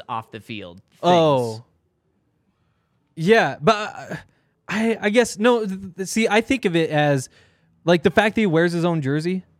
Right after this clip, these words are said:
Speaker 1: Mm-hmm.
Speaker 2: Who cares? The fact that he
Speaker 1: Oh,
Speaker 2: posts a
Speaker 1: I don't
Speaker 2: picture of
Speaker 1: think
Speaker 2: his big
Speaker 1: so.
Speaker 2: truck. I don't
Speaker 1: I,
Speaker 2: care
Speaker 1: I
Speaker 2: at
Speaker 1: don't
Speaker 2: all
Speaker 1: think
Speaker 2: what he
Speaker 1: so.
Speaker 2: wears.
Speaker 1: I think Tom Pelissero kinda pointed out, like, that's like,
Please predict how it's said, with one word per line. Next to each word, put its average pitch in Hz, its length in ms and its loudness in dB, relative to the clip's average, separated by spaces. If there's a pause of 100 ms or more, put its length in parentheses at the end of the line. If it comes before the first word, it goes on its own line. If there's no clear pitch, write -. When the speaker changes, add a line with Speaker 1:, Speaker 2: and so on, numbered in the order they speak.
Speaker 1:
Mm-hmm. 120 340 -10 (440)
Speaker 2:
Who 156 140 0
cares? 113 360 -4 (120)
The 151 80 0
fact 190 240 4
that 202 60 6
he 196 40 4
Speaker 1:
Oh, 196 60 0
Speaker 2:
posts 190 220 4
a - 40 4
Speaker 1:
I - 60 2
don't 190 80 6
Speaker 2:
picture 180 180 2
of 180 60 2
Speaker 1:
think 175 120 2
Speaker 2:
his 143 80 -6
big 165 140 2
Speaker 1:
so. 113 60 -2
Speaker 2:
truck. 180 220 2 (260)
I 190 140 2
don't 240 160 6
Speaker 1:
I, - 40 -2
Speaker 2:
care 190 400 4
Speaker 1:
I 139 140 -2
Speaker 2:
at 165 100 4
Speaker 1:
don't 151 140 -2
Speaker 2:
all 160 180 6
Speaker 1:
think 143 140 2
Speaker 2:
what 139 100 2
he - 120 -2
Speaker 1:
so. 123 120 2
Speaker 2:
wears. 123 120 0
Speaker 1:
I 113 40 -4
think 156 220 -4
Tom 156 260 -4
Pelissero 135 580 -4
kinda 123 200 -6
pointed 123 300 -4
out, 117 200 -4
like, 120 160 -6
that's 135 240 -4
like, 127 280 -4